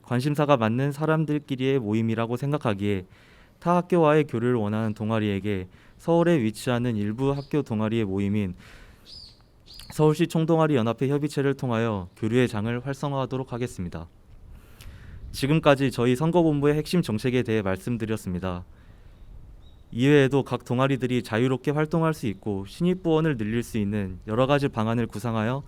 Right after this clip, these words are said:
증명하도록 하겠습니다. 저희 선거본부 이름이 쇼앤프로브인 만큼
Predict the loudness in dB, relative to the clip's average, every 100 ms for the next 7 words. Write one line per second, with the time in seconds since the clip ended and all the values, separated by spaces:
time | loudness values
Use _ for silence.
0 | -16 -12 -4 0 0 0 0 -2 0 -2
1 | -2 -6 -6 -8 -14 -20 -20 -20 -20 -20
2 | -20 -8 0 4 4 4 4 4 4 0
3 | 0 2 2 2 0 0 -2 -2 0 2
4 | 0 -2 0 0 0 -2 -2 -4 -4